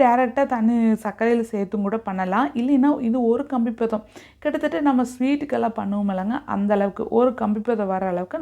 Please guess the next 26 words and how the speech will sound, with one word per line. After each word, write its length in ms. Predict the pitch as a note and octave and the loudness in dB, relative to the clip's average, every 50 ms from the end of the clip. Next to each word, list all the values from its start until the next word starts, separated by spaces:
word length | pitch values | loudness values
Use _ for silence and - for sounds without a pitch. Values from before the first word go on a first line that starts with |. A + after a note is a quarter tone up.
| C4+ | -2
நல்லா 220 | G#3+ F#3 F#3+ G3 F#3+ - | -2 -2 -2 -4 -6 -6
கலந்து 280 | F#3 F3+ F#3 F#3+ G3 G3 | -6 -6 -4 -4 -4 -4
விட்டுட்டே 340 | F3+ - F3+ F3+ - G3 F#3+ | -4 -6 -10 -8 -4 -4 -4
இருக்கலாம். 420 | F3+ F3+ - - F3+ F#3 A3 C#4 G4+ - - - - _ _ _ _ _ _ _ _ _ _ _ _ _ _ _ _ _ _ _ _ _ _ _ _ _ _ _ _ _ _ _ _ _ _ _ _ _ _ _ _ _ _ _ _ _ _ _ _ _ _ _ _ _ _ _ _ _ _ _ _ _ _ _ _ _ _ _ _ _ _ _ _ _ _ _ _ _ _ _ _ - D4 | -4 -4 -6 -6 -2 0 0 0 0 -2 -8 -20 -20 _ _ _ _ _ _ _ _ _ _ _ _ _ _ _ _ _ _ _ _ _ _ _ _ _ _ _ _ _ _ _ _ _ _ _ _ _ _ _ _ _ _ _ _ _ _ _ _ _ _ _ _ _ _ _ _ _ _ _ _ _ _ _ _ _ _ _ _ _ _ _ _ _ _ _ _ _ _ _ _ 0 2
ஒரு 100 | B3+ C4 C4 C4+ | 4 4 6 6
ரெண்டு 240 | C#4 C#4+ D#4+ E4+ D#4+ D#4+ | 4 4 2 -2 -2 0
to 80 | D#4 D4+ C#4 B3 | 0 0 2 2
மூணு 220 | A#3+ A#3+ A3+ A3 G#3+ A3 | 2 2 4 4 4 6
நிமிஷம் 360 | A3 A3 A3 - B3+ A3+ G#3+ G3 | 4 4 2 0 -2 -2 -2 -2
தாங்க 180 | G3 F#3+ G3+ A#3 A3+ - | -2 -2 -2 -4 -2 -2
ஹை 100 | A3 G#3 G#3+ G#3 - | -4 -4 -4 -4 -4
ஃப்ளேமும் 360 | A3 G#3+ G#3+ A3 A3 A3 G#3 G3 | -6 -4 -2 0 0 0 0 0
லோ 40 | G3 F#3+ | -2 -4
ஃப்ளேமும் 400 | F#3+ - F#3+ F#3 G3 G#3+ A3 G3+ F#3 | -6 -8 -6 -4 -2 -2 0 -2 -2
மாத்தி 200 | F3+ F3 - F#3+ F#3 | -6 -6 -6 -6 -6
மாத்தி 180 | F#3 F#3 - G#3+ G3 | -6 -6 -6 -6 -6
வச்சோம்னா 360 | F#3 F3+ - F#3+ F#3 F#3+ A3+ D4 C#4+ - - - - A3 A3+ - - | -6 -6 -6 -6 -4 -2 -2 -2 -2 -4 -14 -10 -8 -8 -8 -6 -6
சீக்கிரமாவே 580 | C#4+ D4+ D#4+ D#4 C#4+ C4+ B3 A#3 A3 G#3 A#3 A#3 A3+ | -4 -4 -4 -2 -2 0 0 0 0 0 0 0 0
நம்மளுக்கு 300 | G#3+ G3 F#3+ F#3 - F3+ F3+ | -2 -2 -4 -6 -6 -8 -4
வந்து 140 | F#3 A3+ C4 B3+ A#3+ G#3+ G3+ F#3+ F#3 F#3 | -2 -2 -2 0 0 0 0 0 2 0
ஒயிட் 240 | F#3 G3+ G3+ - | 0 0 -2 -4
சுகர் 220 | - G#3+ G#3 G3 F#3 | -4 -4 -2 -2 -4
பொறுத்தளவுக்கு 480 | F#3+ F3+ - F#3 F3 E3+ E3+ - A#3+ B3+ - G#3 | -4 -4 -4 -4 -6 -6 -6 -6 -8 -8 -6 -8
கம்பி 200 | F3+ F3+ F3+ F#3 - | -8 -6 -8 -6 -6
பதம் 220 | F#3+ F3+ F#3 F3 F3+ | -4 -4 -4 -4 -4
வந்து 120 | F3 F3 | -6 -6